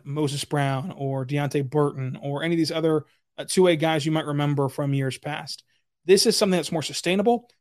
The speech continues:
something that is more just fluid, not, not as fluid as those other guys, right? With Moses Brown last year, I said on the podcast forever, he was a gimmicky player,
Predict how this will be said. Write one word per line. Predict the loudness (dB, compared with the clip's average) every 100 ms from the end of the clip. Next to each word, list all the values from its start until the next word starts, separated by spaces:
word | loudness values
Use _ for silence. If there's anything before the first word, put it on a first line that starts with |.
| _ _
something | -2 2
that | 2 2
is | 0
more | 0 2 0 -2 -2
just | 2 2 0 -8 _ _ _ _ _ _ _ _ _ _ _ _
fluid, | 2 4 4 2 -2
not, | 4
not | 4 4
as | 4
fluid | 4 4
as | 4 0
those | -2
other | 0
guys, | -2 -4 -2
right? | 2 2 0 _ _ _
With | -2 0 6
Moses | 6 6 4
Brown | 4 4
last | 2 -4 -10
year, | -10 -12 _ _ _ _ _ -4
I | 0
said | 2
on | 2
the |
podcast | 2 0 0 -4 -6 _ _
forever, | 4 6 6 0 _ _ _ 0
he | 2
was | 2
a |
gimmicky | 0 0 0 -2
player, | -2 0 0 -2